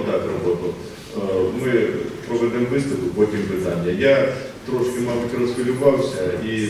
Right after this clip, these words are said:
забув вам представити, е, рядового Максима Володимировича, начальника відділу обласної адміністрації.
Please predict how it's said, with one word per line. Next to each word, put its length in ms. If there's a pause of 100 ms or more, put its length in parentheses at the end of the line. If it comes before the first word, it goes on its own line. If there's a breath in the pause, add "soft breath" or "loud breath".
(100)
забув 320
вам 160
представити, 840 (500 loud breath)
е, 100
рядового 540
Максима 520
Володимировича, 640 (120)
начальника 640 (400)
відділу 440
обласної 480
адміністрації. 800